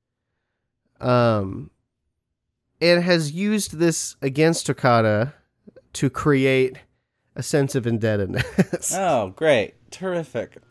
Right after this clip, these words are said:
Speaker 1: Um, so we have social and financial manipulation, all according to Takata's parents.
Speaker 2: Right.
Speaker 1: Um,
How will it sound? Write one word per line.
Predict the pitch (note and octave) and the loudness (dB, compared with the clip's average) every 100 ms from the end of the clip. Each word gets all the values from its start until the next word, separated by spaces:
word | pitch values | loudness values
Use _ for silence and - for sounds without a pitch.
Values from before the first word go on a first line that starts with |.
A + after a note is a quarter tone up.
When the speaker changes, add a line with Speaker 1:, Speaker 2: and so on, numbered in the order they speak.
| - C#3 | -6 0
Speaker 1:
Um, | C#3 B2 A#2+ - | 2 0 -4 -10
so | - D3+ | -4 0
we | D3 | 4
have | D3 B2 | 4 4
social | E3+ E3+ F#3 E3+ | 4 4 4 2
and | D#3+ | 4
financial | D3 C3 A#2+ A#2 | 4 4 2 0
manipulation, | A2+ A2 A2 G2+ G2 - G#2 | 0 -2 -4 -10 -12 -12 -10
all | - F3 | -2 0
according | E3+ D#3+ D3 C3+ | 2 2 2 2
to | - B2+ A#2+ A#2 - - | 2 2 2 0 -6 -14
Takata's | - C3 A2+ - | -6 -2 -2 -4
parents. | - - - - | -10 -10 -10 -4
Speaker 2:
Right. | A2 F2+ - _ _ _ _ _ | -4 -4 -8 _ _ _ _ _
Speaker 1:
Um, | B2 A#2+ A2 G#2 | 2 4 4 -2